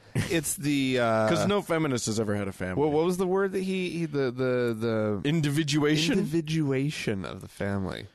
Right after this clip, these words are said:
Speaker 2: Oh, the,
Speaker 1: I
Speaker 2: there's nothing worse than a family with a bunch of individuals in it.
Speaker 1: <laughs>
Speaker 2: I can't take it.
Speaker 1: I know. <laughs>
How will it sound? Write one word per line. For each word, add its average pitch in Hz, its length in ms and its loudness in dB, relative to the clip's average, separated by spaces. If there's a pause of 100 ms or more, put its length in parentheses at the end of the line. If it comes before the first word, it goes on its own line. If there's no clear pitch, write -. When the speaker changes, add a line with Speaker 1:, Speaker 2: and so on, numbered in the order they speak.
(680)
Speaker 2:
Oh, 151 280 0 (300)
the, - 280 2
Speaker 1:
I - 40 -2
Speaker 2:
there's 202 220 2
nothing 214 340 2
worse 156 220 2
than 131 160 0
a 123 40 2
family 139 380 2
with 117 140 4
a 110 60 0
bunch 117 240 -2
of 104 100 0
individuals 101 640 0
in 90 100 -4
it. 90 100 -2
Speaker 1:
<laughs> - 540 0 (1300)
Speaker 2:
I 151 40 -6
can't 220 240 -2
take 190 280 0
it. - 120 -8 (720)
Speaker 1:
I 82 120 -4
know. 90 360 -2 (240)
<laughs> - 160 -14